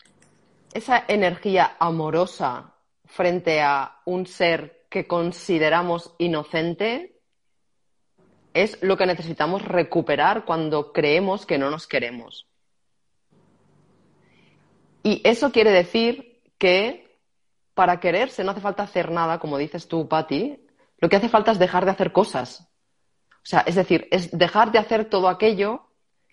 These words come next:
que te han dicho que tienes que hacer y volver a ser ese niño de cuatro años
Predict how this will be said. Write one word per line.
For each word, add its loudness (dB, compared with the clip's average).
que 0
te 2
han 2
dicho -2
que 0
tienes -2
que -2
hacer -8
y -2
volver 2
a -4
ser -4
ese -4
niño -2
de -4
cuatro -4
años -8